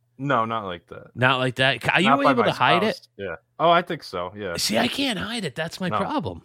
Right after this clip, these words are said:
Speaker 1: that is a problem. I could
Speaker 2: And now
Speaker 1: definitely
Speaker 2: I'm
Speaker 1: be a problem.
Speaker 2: seeing, I'm seeing how I would use it. I would have u-, I wanted the custom
Speaker 1: <clears throat>
Speaker 2: hard hat for the
Speaker 1: Oh, you coulda used it
Speaker 2: Magnolia
Speaker 1: yesterday.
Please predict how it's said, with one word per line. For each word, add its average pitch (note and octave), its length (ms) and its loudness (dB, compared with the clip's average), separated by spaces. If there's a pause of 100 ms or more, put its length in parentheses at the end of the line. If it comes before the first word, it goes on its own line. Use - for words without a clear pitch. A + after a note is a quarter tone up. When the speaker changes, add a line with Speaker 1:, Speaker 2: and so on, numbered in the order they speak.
Speaker 1:
that G2 180 -8
is G2 120 -14
a F#2 60 -16
problem. E2 400 -12 (1800)
I - 80 -14
could - 160 -8
Speaker 2:
And D3+ 100 2
now A3 260 6
Speaker 1:
definitely - 0 -
Speaker 2:
I'm G3 40 2
Speaker 1:
be E3 40 0
a D3 40 -4
problem. - 0 -
Speaker 2:
seeing, D#3+ 380 0 (140)
I'm D3 120 0
seeing D#3 320 0
how C3+ 400 -2 (260)
I C3+ 120 4
would A#2+ 200 0
use D3 260 2
it. F#2+ 120 -6
I G2 100 0
would A2+ 140 4
have A2 80 0
u-, A#2 180 2
I G2+ 80 0
wanted B2 380 -2
the C#3 80 -4
custom C3 440 -6
Speaker 1:
<clears throat> A2 80 -2
Speaker 2:
hard F#2 180 -2
hat F#2+ 260 -4
for G#2+ 120 -6
the F#2+ 100 -2
Speaker 1:
Oh, D#3+ 40 8
you E3 160 8
coulda G3 260 6
used A#2+ 140 6
it B2+ 60 4
Speaker 2:
Magnolia C#3 220 6
Speaker 1:
yesterday. E3+ 520 4